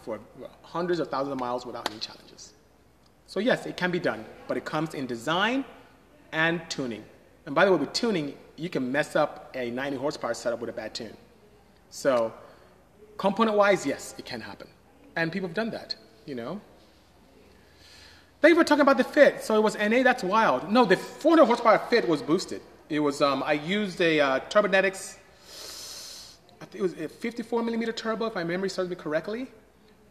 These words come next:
But I built two. So I had a, um, uh, if you see, I had the white one with that kind of crazy Mugen-inspired stripes on it. So that was like a, um, a nice track club racer spec build. And then I had the blue one with the cage, and that was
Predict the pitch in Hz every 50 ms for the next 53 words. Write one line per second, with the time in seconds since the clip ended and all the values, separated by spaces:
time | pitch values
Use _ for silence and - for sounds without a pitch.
0 | - - 151 160 147 143 180 190 185 - - - 190 143 120 - - 156 139 175
1 | 160 147 135 127 123 - - 143 135 123 120 117 - - - 131 117 113 107 -
2 | - - - - 147 - - 226 202 160 170 165 147 131 123 123 151 196 208 185
3 | 196 175 160 143 - - 135 - - 156 127 - - - 156 156 160 156 156 143
4 | 143 143 147 151 151 147 147 151 - - 151 139 - - 143 139 131 - - -
5 | - 147 147 160 - - 185 196 208 214 214 - - - - - - - - -
6 | - - - 143 127 151 165 170 156 156 143 127 - 131 127 123 117 113 110 110
7 | 110 110 113 110 - 127 127 131 131 135 131 - - - - - - - 170 156
8 | 156 156 156 - - - - - - - _ _ _ _ _ _ _ _ _ _
9 | _ _ _ _ _ _ _ _ _ - - - - - - - 131 165 160 -
10 | 135 151 160 160 156 156 - - - 156 147 147 143 131 - - - - 156 156
11 | - - 143 143 160 185 214 - - 135 143 143 143 139 156 - 131 117 117 113
12 | - 151 170 220 254 233 185 165 151 131 127 - - - - 226 226 185 139 131
13 | 127 127 131 147 139 123 -